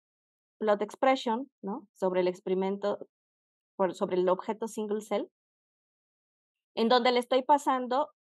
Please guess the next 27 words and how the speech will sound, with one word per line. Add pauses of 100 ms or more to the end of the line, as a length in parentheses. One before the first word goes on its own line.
(300)
en
este
caso
le
estoy
diciendo,
¿sabes
qué? (1160)
El
future,
o
sea,
el
gen, (960)
es (400)
lo
que
está
en
el
row
name (140)
en (460)
la
primera
fila, (220)
¿no?